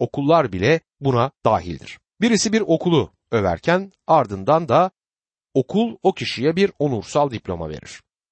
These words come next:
Kiliselerde de bunu görmek mümkündür. Paulus üçüncü ayette toplulukların kulaklarını okşayan, sözler söyleyen öğreticilerin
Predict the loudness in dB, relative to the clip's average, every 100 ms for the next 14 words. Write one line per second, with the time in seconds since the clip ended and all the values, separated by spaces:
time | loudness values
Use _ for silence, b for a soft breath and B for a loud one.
0 | _ _ -4 0 2 4 2 2 0 0
1 | 0 0 2 0 2 0 0 -2 -4 -10
2 | -4 0 2 0 -8 -10 -8 -2 2 2
3 | 2 -4 -8 -6 -6 -8 -4 -2 0 2
4 | 0 2 2 2 0 0 0 -2 _ _
5 | _ _ -6 2 2 4 4 2 0 -2
6 | -2 -6 -2 0 0 -2 -10 -6 -2 -4